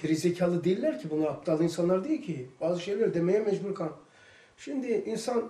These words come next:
o değil, bu da değil. Halifesidir diyor, tamam mı? Halifem, halifem. Böyle yani aşta değilim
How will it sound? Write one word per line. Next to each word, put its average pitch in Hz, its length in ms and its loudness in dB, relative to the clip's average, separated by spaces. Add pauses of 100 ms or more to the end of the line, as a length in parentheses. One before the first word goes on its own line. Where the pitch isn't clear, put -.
o 220 180 2
değil, 233 260 -2
bu 262 100 -2
da 220 140 8
değil. 139 280 0 (1080)
Halifesidir 233 920 4 (160)
diyor, 131 180 -8
tamam 233 200 -10
mı? 165 100 -10
Halifem, 143 540 -4 (120)
halifem. 156 520 0 (880)
Böyle 233 480 4 (1600)
yani 208 380 0 (600)
aşta 214 500 6
değilim 214 540 2